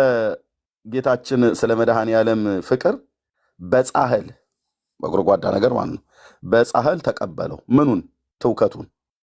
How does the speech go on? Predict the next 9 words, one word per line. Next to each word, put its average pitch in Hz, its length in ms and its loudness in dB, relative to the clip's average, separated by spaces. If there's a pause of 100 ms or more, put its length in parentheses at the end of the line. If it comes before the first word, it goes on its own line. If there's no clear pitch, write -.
(400)
ከዛስ 135 420 0 (580)
በላው 131 480 2
ብሎ 127 140 -2
የሚለውን 131 340 -2
ላሳይ፣ 107 280 -2
ዲያቆኑ 101 340 -4
እንዴት 92 220 -10
እንደተናገረው። - 600 -10 (2000)
እህ። 214 240 4